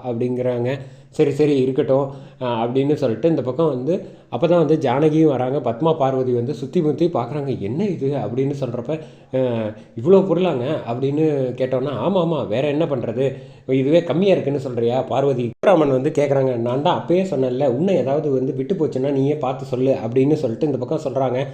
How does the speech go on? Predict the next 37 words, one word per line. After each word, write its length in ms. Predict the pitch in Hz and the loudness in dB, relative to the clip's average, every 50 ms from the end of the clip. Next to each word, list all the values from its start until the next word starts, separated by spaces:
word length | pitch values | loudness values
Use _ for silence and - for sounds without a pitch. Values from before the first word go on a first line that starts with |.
| - - - - - _ | -14 -18 -20 -20 -10 _
"போறோம், 320 | - 151 185 185 170 151 | 4 4 4 4 4 2
போறோம், 300 | 135 151 156 165 147 127 - - - - - 104 | 2 4 4 4 4 2 -2 -10 -16 -16 -14 -6
விட்டா 320 | 101 113 117 117 139 185 185 160 | -4 -4 -2 2 2 4 4 4
வந்து 260 | 147 139 135 143 170 165 135 | 4 2 2 2 2 2 2
எ-, 140 | 120 120 120 113 110 110 107 104 104 | 2 2 2 0 0 0 -2 -2 -2
எல்லாத்தையும் 420 | 98 107 131 151 151 - 196 185 156 | -2 -2 -2 -2 2 2 2 4 4
கொடுப்பீங்க 360 | 160 - - 160 156 156 143 | 2 2 2 2 2 2 2
போல, 160 | 127 131 135 139 143 139 135 | 4 2 2 2 0 -2 -2
கொஞ்சம் 300 | - 117 120 123 113 117 | -4 -2 -2 -2 -2 0
பொறுமையா 380 | 127 135 160 180 196 196 185 147 | 0 0 2 4 6 6 6 6
இருங்க" 240 | 127 123 123 123 123 127 135 101 95 | 4 2 2 0 -2 -2 -2 -4 -4
அப்படிங்கிற 420 | 113 135 139 139 147 143 135 113 | -4 -4 -2 0 -2 -2 -2 -2
மாதிரி 200 | 110 123 139 147 | -2 -2 0 0
வந்து 200 | 135 123 127 139 | 0 0 -2 -4
சொன்னோன்னே, 420 | 135 - 139 123 123 123 131 156 165 160 - - | -4 -6 -6 -6 -4 -4 -4 -4 -4 -6 -8 -6
"அண்ணனுக்கு 380 | - 135 175 208 190 156 147 117 | -2 0 2 2 2 0 0 -2
தெரியுமா?" 320 | 135 151 151 143 143 139 | -2 -2 0 0 0 -2
அப்படின்னு, 340 | 131 110 110 113 117 120 131 135 - - - - - - | -2 -2 -2 -2 -2 -4 -4 -6 -10 -14 -20 -20 -18 -6
"அண்ணன் 300 | 95 113 143 156 147 131 | -2 0 2 2 2 2
சொல்லி 180 | 127 127 139 135 | 2 0 2 2
தான் 160 | 147 147 127 | 2 2 2
எல்லா 160 | 123 127 131 | 2 2 2
விஷயமுமே 440 | 127 120 127 135 135 135 135 139 135 | 0 0 2 2 2 2 2 0 0
செய்றான்" 380 | 135 127 120 127 127 123 107 - - - - - - | 0 0 0 0 0 0 -4 -6 -12 -16 -20 -18 -6
அப்படின்னு 420 | - 120 131 123 135 143 143 156 156 | -4 -4 -2 0 0 2 2 2 2
சொன்னோன்னே, 340 | 151 135 123 120 120 147 139 - | 0 0 -2 -2 -4 -4 -6 -8
அண்ணனுக்கு 400 | 90 92 107 123 165 165 165 131 | -10 -8 -4 -2 -2 -2 -2 -4
வந்து 180 | 113 110 135 143 | -6 -4 -4 -4
இன்னமும் 380 | 123 113 117 139 147 156 156 135 | -4 -2 -2 -2 -2 -2 -2 -2
தனா 220 | - 104 107 131 143 | -4 -4 -4 -4 -2
மேல 220 | 139 131 120 117 | -2 -2 -2 -2
வந்து 220 | 110 110 113 117 139 135 | -2 -2 -4 -4 -4 -4
பாசம் 360 | - 95 107 123 - 156 131 | -4 -6 -6 -4 -2 -2 -2
வந்து 160 | 110 107 131 123 | 0 0 -2 -2
விட்டு 240 | 110 104 - - 151 143 | -2 -4 -4 -4 -4 -2
போகவே 360 | - 104 113 135 143 143 151 147 | -2 -4 -2 0 0 0 0 0
இல்ல, 180 | 127 113 113 | 0 0 -2